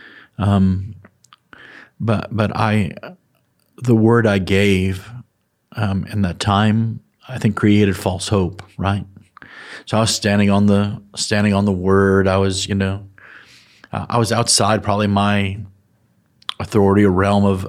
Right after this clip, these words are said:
of understanding at that. I was somewhat of an amateur or novice in it. My heart was right. I think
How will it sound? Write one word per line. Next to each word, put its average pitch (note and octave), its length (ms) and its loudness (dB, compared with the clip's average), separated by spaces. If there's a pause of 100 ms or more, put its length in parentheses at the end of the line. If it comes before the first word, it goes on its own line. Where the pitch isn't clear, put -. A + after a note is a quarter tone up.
of G2 160 -4
understanding F#2+ 640 -2
at F#2+ 140 -4
that. F#2+ 260 -8
I F#2+ 80 -6
was F#2+ 260 -8
somewhat G2+ 320 -2
of F#2 80 0
an F#2+ 220 -2 (720)
amateur G2+ 500 0
or F#2+ 60 2
novice F#2+ 640 0 (160)
in F#2+ 160 -2
it. G2 200 0 (720)
My G2 120 -2
heart G#2+ 240 0
was F#2+ 240 0
right. G2 260 2
I F#2+ 100 -4
think F#2+ 180 -2